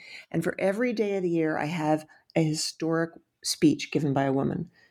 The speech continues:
And of course, many days I have many, many speeches. Some days I have fifteen speeches given that day, and others I have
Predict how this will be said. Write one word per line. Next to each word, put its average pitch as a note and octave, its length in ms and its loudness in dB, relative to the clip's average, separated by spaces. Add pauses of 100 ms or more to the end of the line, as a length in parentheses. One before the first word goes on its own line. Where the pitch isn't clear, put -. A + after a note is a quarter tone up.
(400)
And F3 100 2
of E3+ 80 -2
course, E3+ 300 0
many E3+ 240 2
days D3+ 280 0
I D3+ 120 0
have C#3+ 260 0
many, D3 300 2
many A3 280 2
speeches. C#3+ 380 -2
Some D3 160 0
days D3+ 220 2
I D#3 80 2
have D#3 180 0
fifteen A3+ 400 0
speeches D3+ 460 -2
given D3 240 0
that C#3+ 160 0
day, D3+ 340 0 (160)
and D#3 120 -2
others D#3+ 420 0
I D3 80 -6
have D3 340 -2